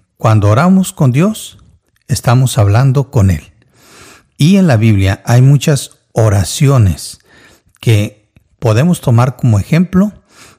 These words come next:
de cómo pedir por otros y por nosotros mismos.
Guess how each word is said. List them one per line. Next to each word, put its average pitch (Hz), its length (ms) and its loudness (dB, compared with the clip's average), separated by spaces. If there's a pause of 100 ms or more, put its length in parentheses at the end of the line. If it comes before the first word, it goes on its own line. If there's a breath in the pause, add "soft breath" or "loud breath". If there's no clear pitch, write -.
de 113 240 -4
cómo 127 340 -2
pedir 120 540 -2
por 113 180 0
otros 170 580 -6 (440 soft breath)
y 180 140 -2
por 135 220 -4
nosotros 104 540 0
mismos. 110 640 -2